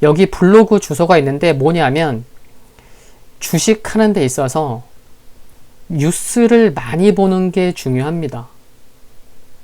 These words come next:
또 많이 뉴스를 보셔야 하고 사실은. 그래도 틈틈이 볼만한 뉴스를 시장 보랴, 뭐 필요한 것 하랴, 뭐 자료 만들랴,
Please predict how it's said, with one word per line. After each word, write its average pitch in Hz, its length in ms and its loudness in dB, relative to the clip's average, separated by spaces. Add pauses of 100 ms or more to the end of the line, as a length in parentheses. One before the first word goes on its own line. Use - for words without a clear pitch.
(120)
또 180 140 0
많이 151 420 -2
뉴스를 156 580 -2
보셔야 151 380 -2
하고 131 340 -4
사실은. 127 400 -6 (1160)
그래도 165 460 2
틈틈이 170 680 -2
볼만한 175 500 0
뉴스를 170 680 2 (580)
시장 185 840 -2 (320)
보랴, 143 640 2 (720)
뭐 147 220 -6
필요한 180 400 0
것 160 160 -4
하랴, 151 640 -4
뭐 143 200 -12
자료 151 320 -4
만들랴, 143 800 -2